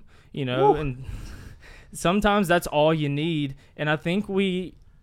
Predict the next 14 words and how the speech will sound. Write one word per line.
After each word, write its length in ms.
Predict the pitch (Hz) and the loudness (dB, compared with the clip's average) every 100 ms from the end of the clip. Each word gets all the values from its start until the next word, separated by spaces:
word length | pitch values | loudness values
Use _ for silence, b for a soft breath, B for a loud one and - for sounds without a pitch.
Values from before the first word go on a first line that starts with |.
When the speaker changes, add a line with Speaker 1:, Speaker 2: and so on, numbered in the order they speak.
| - | -2
Speaker 1:
we 180 | 190 | 0
love 600 | 190 160 170 180 180 175 - | 2 2 2 4 2 0 -2
to 140 | 170 | -6
complicate 600 | 147 151 147 139 135 113 | -4 -4 -6 -6 -8 -8
things 220 | 139 139 | -6 -6
as 100 | 127 | -6
humans. 420 | - 131 120 117 - | -8 -10 -10 -12 -10
Like, 240 | 127 117 | -12 -6
if 180 | 151 139 | -6 -4
we 220 | 160 214 | 0 0
can 240 | 214 208 180 | 0 -2 0
make 240 | 156 170 | -2 -2
it 100 | 175 | -4
complicated, 720 | - 151 147 151 160 156 147 | -4 -4 -4 -2 0 0 -4